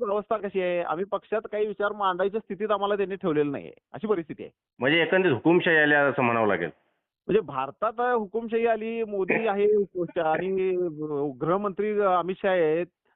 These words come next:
Speaker 1: तर आमच्याही पक्षात एक मोदी आणि एक हुक-, अमित शहा आहेत अशी परिस्थिती आहे आज.
Speaker 2: <laughs>
Speaker 1: नाही,
Speaker 2: नाही, नाही.
Speaker 1: reality आहे. हे, ह्या गमतीच्या विषयापेक्षा ही एक भयानक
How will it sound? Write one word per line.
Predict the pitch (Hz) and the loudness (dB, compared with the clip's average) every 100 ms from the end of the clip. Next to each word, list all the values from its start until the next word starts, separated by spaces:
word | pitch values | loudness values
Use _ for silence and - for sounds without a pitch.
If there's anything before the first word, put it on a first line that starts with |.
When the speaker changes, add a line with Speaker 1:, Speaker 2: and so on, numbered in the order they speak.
| _ 165 | _ -2
Speaker 1:
तर | |
आमच्याही | 170 165 208 226 | 0 0 0 0
पक्षात | 226 - 226 | -2 -2 -2
एक | 226 226 | 0 -2
मोदी | 226 214 220 | -2 -2 -2
आणि | 226 | -2
एक | 226 | -4
हुक-, | 202 196 196 | -4 -4 -2
अमित | 180 180 196 | -2 -4 -4
शहा | 226 | -2
आहेत | 214 202 | -2 -2
अशी | 208 | -4
परिस्थिती | 208 202 196 220 | -2 -4 -2 0
आहे | 202 202 | 0 2
आज. | 180 120 | -2 0
Speaker 2:
<laughs> | - - - - 208 - - - 175 _ 170 - - - - | -4 -4 -6 -4 -4 -2 -6 -2 -4 _ -6 -6 -18 -12 0
Speaker 1:
नाही, | 202 254 | 4 6
Speaker 2:
नाही, | |
नाही. | - | 6
Speaker 1:
reality | 254 285 262 254 156 | 4 0 0 0 0
आहे. | 95 | -4
हे, | - 185 | -6 -6
ह्या | - 113 110 160 | -6 -14 -8 -6
गमतीच्या | 185 180 175 220 | -4 -6 -4 -2
विषयापेक्षा | 233 226 220 233 - | -2 0 -2 -2 -4
ही | 214 214 226 | -4 -2 -8
एक | 233 | -8
भयानक | 165 127 151 220 | -10 -4 -2 0